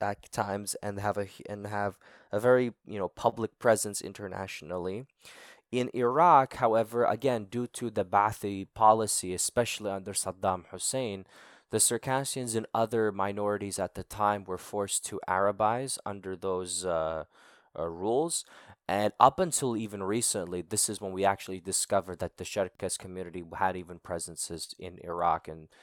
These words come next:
some of those descendants still live there. In Lebanon, from what Raif was told, most of them settled in the north, where, you know, by Tripoli, because it's on the border of Syria and Turkey,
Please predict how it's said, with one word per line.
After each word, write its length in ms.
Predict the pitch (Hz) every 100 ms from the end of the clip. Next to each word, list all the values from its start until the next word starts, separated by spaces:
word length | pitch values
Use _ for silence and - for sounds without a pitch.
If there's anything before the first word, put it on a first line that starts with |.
| _ _
some 320 | - - 98
of 80 | 98
those 180 | 87 90
descendants 520 | 87 - 98 85 85
still 200 | - 87
live 220 | 85 87 -
there. 260 | 65 69 - _ - - -
In 140 | 104
Lebanon, 680 | 117 143 180 175 123 110 107
from 240 | 104 113 104
what 120 | 101
Raif 380 | 113 127 143 117
was 200 | 104 -
told, 440 | - 92 87 87 - - _ _
most 340 | 101 135 147
of 140 | 165 123
them 120 | 120
settled 520 | - 120 110 - 107
in 160 | - 101
the 60 | 95
north, 500 | 95 104 131 - - -
where, 380 | 90 95 92 92
you 160 | 92
know, 120 | 92
by 120 | 85 85
Tripoli, 520 | - - - 113 117
because 300 | 104 95 90
it's 120 | 95
on 80 | 98
the 80 | 92
border 400 | 87 92 92 92
of 100 | 87
Syria 440 | - 98 92 90 -
and 160 | 90 -
Turkey, 540 | 101 98 - 131 147